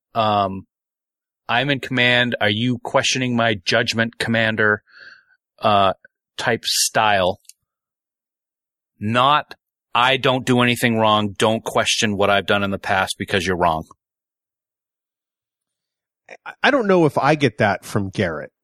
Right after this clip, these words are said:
Speaker 1: Oh, I got that strongly.
Speaker 2: I get that she doesn't want to talk about Nimbus three again because clearly there's something there,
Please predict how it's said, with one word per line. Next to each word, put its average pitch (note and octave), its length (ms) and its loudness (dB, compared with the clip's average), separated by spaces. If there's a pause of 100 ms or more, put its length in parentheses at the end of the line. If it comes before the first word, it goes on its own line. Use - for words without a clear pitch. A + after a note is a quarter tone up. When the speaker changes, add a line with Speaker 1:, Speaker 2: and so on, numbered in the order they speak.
(280)
Speaker 1:
Oh, C#3 160 0
I B2+ 80 2
got D3+ 160 -4
that G2+ 260 0
strongly. G2 720 -2 (520)
Speaker 2:
I D#3+ 120 2
get C#3+ 340 0
that A2+ 300 0
she - 160 -2
doesn't B2+ 260 2
want G#2+ 220 2
to - 40 -12
talk A2 220 0
about G2+ 220 0
Nimbus G2+ 420 -4
three A2+ 220 0
again F#2 400 -4
because A2 320 -4
clearly D3+ 460 -2
there's G#2 220 -2
something G#2 440 -4
there, G2 380 -2